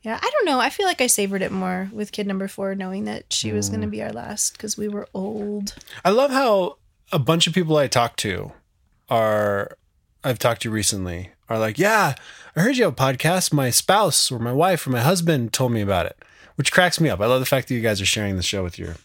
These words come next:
Speaker 2: with your, uh,
Speaker 1: Speaking of which,
Speaker 2: spouses.
Speaker 1: today is Tish's birthday.
Speaker 2: Hey, happy birthday, Tish.
Speaker 1: So I'm, her husband texted me and said, "My wife enjoys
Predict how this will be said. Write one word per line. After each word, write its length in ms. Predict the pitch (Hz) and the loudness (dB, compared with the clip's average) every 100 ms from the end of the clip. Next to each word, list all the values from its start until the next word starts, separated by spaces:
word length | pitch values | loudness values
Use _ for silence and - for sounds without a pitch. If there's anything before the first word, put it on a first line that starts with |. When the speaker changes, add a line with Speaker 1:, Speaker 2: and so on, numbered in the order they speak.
| _ | _
Speaker 2:
with 180 | 101 - | -12 -8
your, 140 | 95 | -2
uh, 40 | 90 | 0
Speaker 1:
Speaking 460 | - 294 311 311 | 2 0 0 0
of 120 | 262 | -2
which, 280 | 226 226 214 | 0 0 2
Speaker 2:
spouses. 380 | 208 185 - - - | 0 0 -2 -10 -8
Speaker 1:
today 680 | - 226 240 269 269 247 240 - - - | -4 0 2 2 2 0 -2 -6 -16 -2
is 460 | 214 202 202 - - _ | 0 2 2 -2 -8 _
Tish's 640 | - 277 277 - 202 196 | -2 0 2 2 0 -2
birthday. 840 | - 220 247 - 196 175 175 185 220 - - | -2 -2 -2 -2 -4 -4 -4 -6 -8 -12 2
Speaker 2:
Hey, 440 | 233 285 277 240 196 | 4 6 6 4 4
happy 280 | 220 208 | 2 2
birthday, 500 | 196 226 285 - 165 | 2 2 2 2 2
Tish. 380 | 131 156 190 233 | 4 4 4 4
Speaker 1:
So 160 | 262 247 | 2 4
I'm, 380 | 233 247 254 233 - | 2 2 -2 -6 0
her 160 | 262 | 0
husband 480 | 254 - 349 339 262 | 2 2 2 2 0
texted 320 | 233 208 - | 0 0 0
me 120 | 220 208 | 0 0
and 80 | 214 | 0
said, 200 | 226 214 | 0 2
"My 140 | 220 | 2
wife 260 | 233 262 302 | 4 2 0
enjoys 280 | 269 262 | 2 4